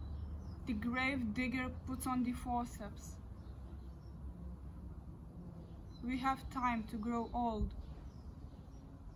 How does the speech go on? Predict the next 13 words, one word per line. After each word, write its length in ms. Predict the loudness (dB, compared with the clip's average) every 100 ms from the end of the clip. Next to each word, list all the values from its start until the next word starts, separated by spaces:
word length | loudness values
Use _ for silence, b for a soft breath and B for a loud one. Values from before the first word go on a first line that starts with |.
| -10 -10 -10 -10 -8 -8 -6 -8 -8 -8 -10 -10 -6 0 2
The 180 | 6 10
air 300 | 12 12 10 8 6 6 8 8 6
is 60 | 2 -4 -6
full 160 | -2 0
of 160 | 2
our 160 | 2 2 0
cries. 760 | 2 6 8 6 2 2 8 10 8 4 -4 -4 -4 -6 -10 -20 -20 -20 -20 -20 -20 -20 -20 -20 -20 -20 -20 -20 -20 _ -20 -20 -20 -2
But 160 | 4 4 4
habit 460 | 10 10 10 4 0 -10 -20 -20 -20 -14 -4
is 180 | 0
a 60 | 4
great 460 | 6 8 10 10 8
deadener. 520 | 8 8 6 2